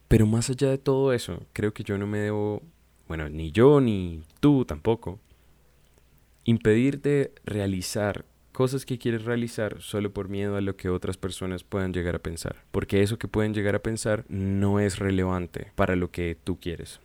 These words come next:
No es relevante para tus decisiones de vida. Lo que más importa es lo que tú quieras hacer. Lo que más importa es la opinión que tú mismo tienes de tus propias cosas. En cualquier ocasión, lo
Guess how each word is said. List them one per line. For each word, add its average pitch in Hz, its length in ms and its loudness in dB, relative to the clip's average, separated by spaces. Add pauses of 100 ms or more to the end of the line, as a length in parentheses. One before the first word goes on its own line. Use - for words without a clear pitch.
(200)
No 104 220 2
es 104 100 2
relevante 104 600 0
para 92 240 0
tus 95 200 -2
decisiones 90 540 -2
de 90 120 0
vida. 90 340 -2 (420)
Lo 90 220 0
que - 100 -8
más 95 340 -2
importa 117 680 -2
es 95 380 -8
lo 90 140 -6
que 87 100 -10
tú 85 120 -10
quieras 92 260 -2
hacer. 95 340 -8 (200)
Lo 98 100 -10
que - 80 -8
más 90 180 -4
importa 104 400 -4
es 101 60 0
la 101 80 0
opinión 95 380 -2
que 95 100 -6
tú 104 140 -4
mismo 98 320 -4
tienes 98 260 -4
de 95 100 -4
tus - 180 -10
propias - 360 -6
cosas. - 440 -6 (1120)
En 101 80 -4
cualquier 90 320 0
ocasión, 127 540 -2 (840)
lo 87 720 0